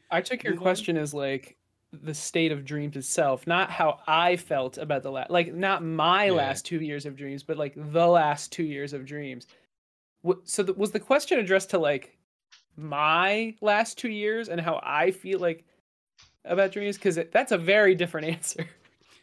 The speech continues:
Speaker 2: Well, then please go forward. That's, that's
Speaker 1: I,
Speaker 2: exactly how I
Speaker 1: Dreams is,
Speaker 2: meant it to
Speaker 1: Dreams
Speaker 2: be
Speaker 1: is
Speaker 2: said.
Speaker 1: awesome. I,
Speaker 2: Yeah.
Speaker 1: I, it, it's, yeah, it's, it's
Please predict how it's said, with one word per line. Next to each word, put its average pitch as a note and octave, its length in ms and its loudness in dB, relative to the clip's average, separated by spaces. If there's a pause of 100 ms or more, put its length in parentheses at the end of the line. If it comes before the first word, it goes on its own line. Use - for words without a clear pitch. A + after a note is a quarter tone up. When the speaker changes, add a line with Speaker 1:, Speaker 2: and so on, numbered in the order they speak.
(160)
Speaker 2:
Well, F3 140 6
then E3+ 160 4
please A3+ 380 2
go D#3 200 6
forward. F#3+ 400 0 (380)
That's, C#3 320 0
that's E3+ 280 4
Speaker 1:
I, E3 80 4
Speaker 2:
exactly F3 460 4
how D#3 180 4
I D3+ 80 8
Speaker 1:
Dreams B2 160 6
is, B2 40 4
Speaker 2:
meant E3+ 280 4
it C#3+ 100 -2
to F3+ 60 -2
Speaker 1:
Dreams B3 180 0
Speaker 2:
be F3 60 0
Speaker 1:
is D#3 60 0
Speaker 2:
said. E3+ 100 4
Speaker 1:
awesome. F#3 340 2
I, D#3+ 200 0 (200)
Speaker 2:
Yeah. - 220 -14 (180)
Speaker 1:
I, E3+ 80 -4
it, F3+ 140 -6 (260)
it's, F#3+ 380 -4
yeah, G3 300 4
it's, F3+ 300 0
it's F#3 300 -2